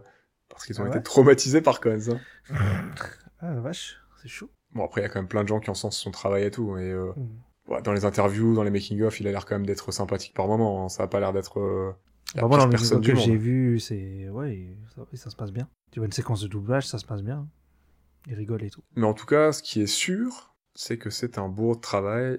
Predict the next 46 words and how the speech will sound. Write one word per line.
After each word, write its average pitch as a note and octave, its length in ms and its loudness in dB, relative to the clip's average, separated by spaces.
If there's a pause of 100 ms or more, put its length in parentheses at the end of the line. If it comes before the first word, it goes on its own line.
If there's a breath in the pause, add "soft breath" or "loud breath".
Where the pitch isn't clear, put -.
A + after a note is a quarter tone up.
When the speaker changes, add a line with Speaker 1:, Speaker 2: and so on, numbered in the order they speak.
(140)
Speaker 1:
et A2+ 140 -10
que, - 180 -10
euh, G#2 580 -2
c'est A#2 220 -8
un A#2+ 60 2
perfectionniste. - 640 -8
Ça, - 180 -6
euh, G#2 240 -4 (500)
Speaker 2:
Ah D#3+ 40 -10
bah G#2+ 220 -8
ouais. A2+ 100 -6
Speaker 1:
ça, A2 420 -2 (100)
y G2+ 60 -2
a G2 40 -6
pas B2 160 2
de A2+ 40 -4
Speaker 2:
Moi, A#2 80 2
Speaker 1:
doute A#2 60 0
Speaker 2:
c'est A2 80 0
pas A2+ 60 -2
Speaker 1:
là-dessus. G#2+ 100 -4
Speaker 2:
étonnant. A2+ 180 -4
Ça - 200 -6
m'étonne B2 320 0
pas C3 200 6
vraiment, A#2 600 -2
euh, - 100 -16
sur - 160 -18
le - 60 -18
coup. - 120 -20 (240)
Speaker 1:
Donc C3+ 240 -2
le E3+ 60 2
film C#3+ 340 4
Millennium B2+ 400 4
Actress, F3+ 460 0 (260)
c'est A#2 140 0
produit D3 260 2
par C3 160 2
Madhouse. A2+ 540 2 (180)
C'est - 240 -8
un A2 60 -2
très F3+ 380 2
grand B2+ 200 -2
studio A#2 300 0
d'animation G#2+ 380 0
japonais. G#2+ 320 -4